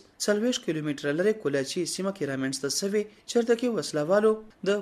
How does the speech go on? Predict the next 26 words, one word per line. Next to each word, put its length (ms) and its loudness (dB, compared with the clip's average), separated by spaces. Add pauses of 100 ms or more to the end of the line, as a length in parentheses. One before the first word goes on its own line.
پولیو 260 0
ناروغۍ 440 2
په 140 -4
ضد 180 -4
ماشومانو 440 -4
ته 120 -6
څاڅکي 380 -2
ورکولو 500 0
ډلو 260 4
په 300 2
ژغورلو 380 2
ماموره 380 0
د 160 -2
پولیسو 380 -2
په 180 -4
یوې 280 0
پارټۍ 400 0 (240)
ډزې 260 2
کړې 220 0 (220)
چې 120 -2
پکښې 240 -2
یو 140 6
پولیس 400 -4
عسکر 300 -4
ژوبل 340 2
شوی. 400 0